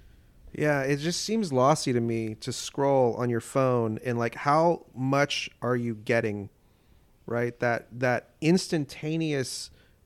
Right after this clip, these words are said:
view, look, read, whatever it is, I feel like, I feel like it doesn't do a lot of the work justice.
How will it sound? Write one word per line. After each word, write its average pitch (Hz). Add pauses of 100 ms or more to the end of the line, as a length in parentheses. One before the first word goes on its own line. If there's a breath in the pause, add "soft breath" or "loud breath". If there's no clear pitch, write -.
view, 151
look, 147
read, 143
whatever 139
it 135
is, 127 (760 soft breath)
I 127
feel 165
like, 151 (560)
I 135
feel 156
like 170
it -
doesn't 139
do 139
a 127
lot 123
of 131
the 131
work 120
justice. -